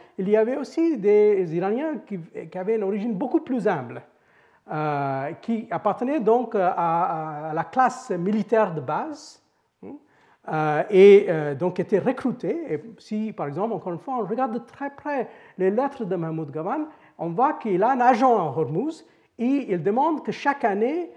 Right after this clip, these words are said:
son agent aille chercher, euh, des, euh, gens, euh, des spécialistes militaires. Hein. Et ces gens-là sont des gens qui viennent de la région du sud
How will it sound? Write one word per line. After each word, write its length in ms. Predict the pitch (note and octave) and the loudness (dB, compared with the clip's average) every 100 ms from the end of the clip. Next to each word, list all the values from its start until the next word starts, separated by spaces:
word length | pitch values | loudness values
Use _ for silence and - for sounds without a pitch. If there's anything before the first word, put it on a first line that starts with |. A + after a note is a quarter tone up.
| - | -20
son 340 | - - F#3+ | -12 -6 -2
agent 320 | F#3 F#3+ C4+ D4 | -2 -2 -4 -6
aille 240 | F#3+ G3+ B3+ | -4 -2 -4
chercher, 840 | - C#4+ C4 - - E3+ D#4+ - - _ _ _ - | -8 -10 -8 -10 -6 -4 -4 -10 -20 _ _ _ -8
euh, 220 | E3 E3 | -4 -4
des, 420 | C3+ G#3+ C4+ B3+ | 4 6 6 2
euh, 280 | G#3+ F3+ E3+ | 0 0 -2
gens, 400 | D3 G3+ G#3+ A3+ | -2 0 2 0
euh, 300 | G#3 E3 D#3 | -2 -6 -6
des 100 | D3 | -6
spécialistes 540 | F3 B3 A#3+ C4 A#3+ G#3 | -4 -4 -2 -4 -4 -6
militaires. 580 | G3 F#3+ F3 C3 D3 - _ _ _ _ - | -6 -6 -8 -14 -16 -20 _ _ _ _ -18
Hein. 100 | B3 - _ - - | -18 -18 _ -20 -4
Et 100 | G3+ | -2
ces 240 | G#3 C#4 | 0 -2
gens-là 380 | A3 C4+ D#4+ F4+ | 0 0 2 0
sont 460 | F4 B3+ A3+ G3+ - | 0 0 0 0 -6
des 220 | D3+ F3 | -4 -2
gens 180 | D#3+ G#3 | 0 -2
qui 120 | - | -2
viennent 200 | D#3+ G#3 | 0 0
de 80 | A3 | 2
la 140 | F#3+ D#3 | 0 0
région 300 | D#3+ D3+ G3 | -2 -4 -4
du 100 | D#3+ | -6
sud 420 | - C4 F#3 | -6 -4 -4